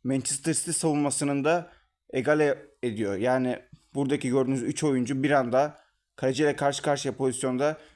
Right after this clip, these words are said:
Gördüğünüz gibi Manchester City üç oyuncu gerideyken şimdi üç oyuncu burada geride. Crystal Palace'da üç oyuncu ileride oldu. Burada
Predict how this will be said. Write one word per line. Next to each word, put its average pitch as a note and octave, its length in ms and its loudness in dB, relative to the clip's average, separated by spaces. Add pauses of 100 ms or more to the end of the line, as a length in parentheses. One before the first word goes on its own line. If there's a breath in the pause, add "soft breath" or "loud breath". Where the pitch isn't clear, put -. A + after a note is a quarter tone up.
(160 loud breath)
Gördüğünüz C#3+ 260 2
gibi C3 120 0
Manchester C3+ 380 0
City - 180 -4
üç C#3+ 200 -2
oyuncu C3 260 0
gerideyken D3+ 640 0 (420 soft breath)
şimdi D#3 220 0
üç D#3+ 180 0
oyuncu D3+ 400 2
burada C#3 260 0
geride. G#2 480 -4 (280)
Crystal C3 320 -4
Palace'da C#3 280 0
üç A#2+ 160 -4
oyuncu G#2+ 220 -2
ileride G2+ 300 -4
oldu. A#2+ 380 -2 (400 loud breath)
Burada C3+ 460 2